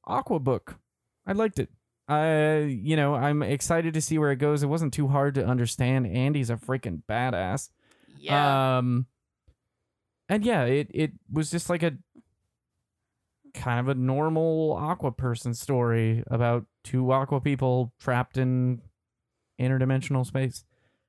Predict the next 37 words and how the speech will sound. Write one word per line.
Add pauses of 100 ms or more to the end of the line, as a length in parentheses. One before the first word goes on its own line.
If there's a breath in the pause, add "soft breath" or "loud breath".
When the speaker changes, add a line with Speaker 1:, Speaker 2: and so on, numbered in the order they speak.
(240)
Speaker 1:
Um, (680)
Speaker 2:
with
Speaker 1:
Didn't
have
too
many
bells
and
whistles.
It
Speaker 2:
aliens?
Speaker 1:
was
a
bit,
like, (2000)
it
was
a
bit
slow
paced.
Like,
there
were
slower
Speaker 2:
Yeah.
Speaker 1:
paces.
There
was,
there
was
plenty
of
action,
but
there
was